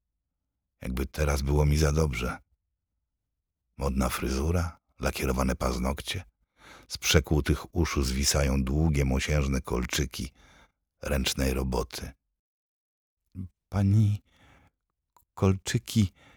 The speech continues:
wyjąkał. „Nabyte może tutaj?” „Nie”,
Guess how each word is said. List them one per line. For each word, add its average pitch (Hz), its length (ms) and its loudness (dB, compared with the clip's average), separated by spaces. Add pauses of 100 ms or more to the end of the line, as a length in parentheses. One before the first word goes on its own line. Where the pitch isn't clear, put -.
(360)
wyjąkał. 65 840 0 (680)
„Nabyte 85 680 4 (400)
może 78 360 4
tutaj?” - 380 4 (1040)
„Nie”, 135 560 12